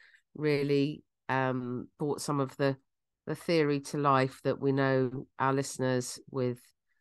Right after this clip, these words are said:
partners with brain injury or people with a brain injury themselves who have aphasia,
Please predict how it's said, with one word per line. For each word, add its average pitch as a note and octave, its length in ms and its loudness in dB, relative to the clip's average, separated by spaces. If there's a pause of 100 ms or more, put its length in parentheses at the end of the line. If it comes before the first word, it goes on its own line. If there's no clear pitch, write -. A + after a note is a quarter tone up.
(140)
partners D#3 580 4
with C#3 200 -4
brain D3 260 2
injury C#3 480 0
or B2+ 60 2
people C#3 360 -6
with C3+ 120 0
a C3 60 -4
brain C3+ 260 0
injury C3 260 -2
themselves C3 500 -4
who C3+ 120 -4
have C#3+ 200 -4
aphasia, B2+ 720 0